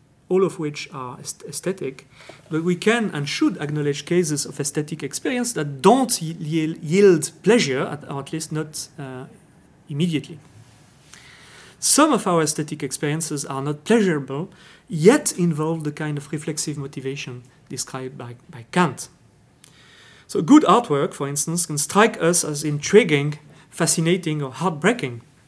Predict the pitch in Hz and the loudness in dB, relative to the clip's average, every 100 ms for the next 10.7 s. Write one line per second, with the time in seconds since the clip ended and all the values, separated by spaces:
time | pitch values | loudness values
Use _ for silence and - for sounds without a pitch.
0 | _ _ _ _ _ _ - 135 165 226 | _ _ _ _ _ _ -8 2 4 4
1 | 165 139 151 196 175 165 143 143 202 - | 4 2 2 2 2 -2 -2 -2 -2 -2
2 | 147 147 147 131 165 156 151 147 139 139 | -6 -6 -6 -6 -4 -4 -4 -6 -6 -8
3 | 139 127 127 214 226 - - - 165 151 | -8 -6 -2 -2 -2 -10 -20 -12 -8 -4
4 | 170 170 156 147 143 143 190 156 131 - | -4 -4 -6 -6 -4 2 2 0 -6 -10
5 | - - - 143 151 139 139 151 143 147 | -12 -20 -14 -10 -6 -6 -6 -8 -8 -10
6 | 123 - 233 208 185 - - - - - | -10 -2 0 0 0 -4 -6 -18 -20 -20
7 | - - - 139 147 143 254 294 - 208 | -20 -20 -8 -6 -4 2 4 4 4 4
8 | 190 143 143 175 160 202 208 208 190 170 | 4 2 0 2 4 4 2 2 0 -2
9 | 151 147 - 226 220 175 185 - 226 190 | -2 -2 -2 0 -2 -4 -8 -2 2 4
10 | 175 175 226 127 117 - | 6 4 4 -2 -8 -8